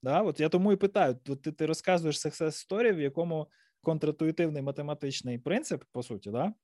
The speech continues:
Закладений в основу там певного бізнес-рішення,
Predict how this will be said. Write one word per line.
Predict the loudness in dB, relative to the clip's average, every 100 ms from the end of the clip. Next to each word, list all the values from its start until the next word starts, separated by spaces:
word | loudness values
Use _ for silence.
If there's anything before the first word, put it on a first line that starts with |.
| -6
Закладений | -4 0 0 0 -4
в | -6
основу | -8 -6 -4 -4
там | -4 -6 -8 -4
певного | -2 -2 -4
бізнес-рішення, | -4 -4 -4 -4 -4 -8